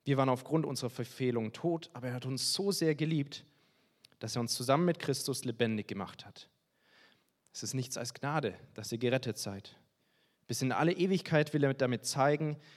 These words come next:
wie überwältigend groß seine Gnade, seine Güte ist, die er uns durch Christus Jesus erwiesen hat. Am Kreuz zeigt Gott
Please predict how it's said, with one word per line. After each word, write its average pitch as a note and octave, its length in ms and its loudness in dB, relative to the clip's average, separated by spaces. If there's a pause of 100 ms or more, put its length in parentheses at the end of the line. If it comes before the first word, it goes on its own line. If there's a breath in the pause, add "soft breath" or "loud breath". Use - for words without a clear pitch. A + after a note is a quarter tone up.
(160 loud breath)
wie C3+ 100 -12
überwältigend B2+ 760 2
groß C3+ 400 2
seine G#2+ 240 -2
Gnade, C3 560 2 (460)
seine A2 340 -2
Güte C#3 340 -2
ist, - 420 -4 (680 soft breath)
die B2 120 0
er C3+ 220 2
uns C#3 300 -4
durch G#2 180 -10
Christus - 640 -6
Jesus G#2+ 360 -6
erwiesen G#2 440 -8
hat. - 240 -20 (2250)
Am B2 200 -12 (100)
Kreuz D#3+ 420 -4
zeigt C3+ 480 -8
Gott - 320 -10